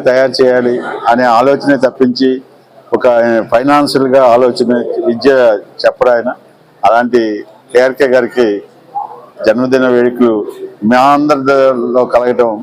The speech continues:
మాకు అదృష్టంగా భావిస్తూ, ఇలాంటి జన్మదినాలు ఇంకా ఎన్నో చేసుకోవాలని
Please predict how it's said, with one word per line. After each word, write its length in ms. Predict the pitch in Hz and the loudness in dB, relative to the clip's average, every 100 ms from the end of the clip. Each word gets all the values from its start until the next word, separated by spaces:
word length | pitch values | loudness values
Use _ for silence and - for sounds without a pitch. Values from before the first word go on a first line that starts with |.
| - 113 | -8 -2
మాకు 200 | 117 107 107 | 0 0 -2
అదృష్టంగా 460 | 113 117 120 120 113 | -2 -4 -2 -2 0
భావిస్తూ, 400 | 110 107 110 - 156 - - - - - 104 - 113 | 0 -2 -4 -6 -6 -8 -20 -18 -12 -8 -8 -4 0
ఇలాంటి 260 | 127 127 113 | 2 2 0
జన్మదినాలు 460 | 120 127 131 131 123 | 0 0 0 2 0
ఇంకా 160 | 120 135 117 | 0 -2 0
ఎన్నో 180 | 123 123 | -2 0
చేసుకోవాలని 640 | 117 117 - 120 113 117 | -2 -2 0 0 0 -2